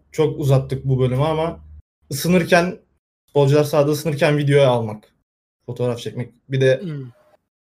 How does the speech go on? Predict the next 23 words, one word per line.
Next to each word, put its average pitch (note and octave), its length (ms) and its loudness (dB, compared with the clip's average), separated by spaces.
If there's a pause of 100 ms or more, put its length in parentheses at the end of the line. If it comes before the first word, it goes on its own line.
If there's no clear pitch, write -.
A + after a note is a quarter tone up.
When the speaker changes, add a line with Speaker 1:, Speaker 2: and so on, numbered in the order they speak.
(120)
Speaker 1:
Küfür D3 300 -4
ediliyor D#3 400 4
ya B2 160 6
derbilerde A2+ 480 -2
falan A2+ 260 -10
çok. A2+ 220 -12 (120)
O C#3 380 -2
anı B2+ 260 -2
ben B2 140 -2 (580)
<laughs> - 600 -20
videoya B2+ 360 0
alıyorum. A#2+ 380 0
Speaker 2:
Ama G3+ 360 0
derbilerin E3+ 500 4
zaten F#3 360 0
olayı E3+ 340 4
o E3+ 80 6
yani. B2+ 300 0
Hani C3+ 200 -6
böyle C#3+ 320 -4
bir C4+ 200 -4
Speaker 1:
Evet. A2+ 120 -10 (380)
Speaker 2:
enerji D3 760 -2